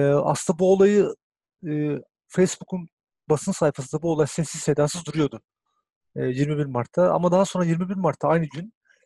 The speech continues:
e, bu olayı Krebs Home Security diye bir, e, blog duyurdu. Ve orada, e, bu, bu güzel bir haber yazmış bu site. Facebook'tan kaynakların da görüşünü almışlar. Tabii bir, bir kısım kaynak adını açıklamak istemiyor.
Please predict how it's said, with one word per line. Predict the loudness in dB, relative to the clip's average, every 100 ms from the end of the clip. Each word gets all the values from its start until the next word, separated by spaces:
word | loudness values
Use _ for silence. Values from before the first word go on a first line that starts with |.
| _ 0
e, | 2 4
bu | 4
olayı | 4 2
Krebs | 2 0 0
Home | -2 -2
Security | -2 -6 -4 -8 -4
diye | -2
bir, | -2 -4 -6 -2
e, | 0 2 0 -2 -2 -4 -6 -8 -12 -6
blog | -2 -2 -2 -20 _ _ _ _ _ _ _ -4
duyurdu. | -2 -2 -2 -4 -6 _ _ _
Ve | 2
orada, | 4 6 6 4 2 _ -6
e, | -4 -2 -2 -6 -12 _ _
bu, | -14 -12 -12
bu | -14 _ _
güzel | -4 2 2
bir | 2 -4 -8 -4
haber | 0 2
yazmış | 0 -2 -12
bu |
site. | -18 -10 -6 -8 -8 _ _ _ _
Facebook'tan | -2 2 2 -2 -6 -4
kaynakların | 0 0 0 0 -2
da |
görüşünü | -4 -6 -8 -8
almışlar. | -8 -8 -8 -8 -8 _ _ -2
Tabii | -2 -2
bir, | -6
bir | -6
kısım | -4 -4
kaynak | 2 2 2
adını | 0 2
açıklamak | 0 -2 -2 -2
istemiyor. | -2 -2 -2 -2